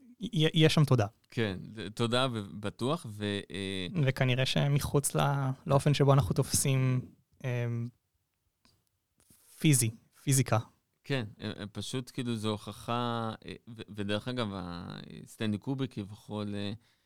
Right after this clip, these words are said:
Speaker 2: אה, התזה או ה-, ה-, אה, משהו, אה, רומז ב-, ב-,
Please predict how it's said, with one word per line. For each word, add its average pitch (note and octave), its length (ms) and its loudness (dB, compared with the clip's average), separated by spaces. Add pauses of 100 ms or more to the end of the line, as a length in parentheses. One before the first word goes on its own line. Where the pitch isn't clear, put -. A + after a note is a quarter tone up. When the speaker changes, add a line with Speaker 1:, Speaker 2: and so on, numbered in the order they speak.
(260)
Speaker 2:
אה, G#2 440 -2
התזה A2+ 840 -2
או G2 340 -4
ה-, G2 180 -2
ה-, G2 120 -10 (360)
אה, F2+ 340 -8 (720)
משהו, A2+ 560 -2
אה, G#2 120 -4
רומז A2 380 -2
ב-, A2 340 -2
ב-, G#2 220 -2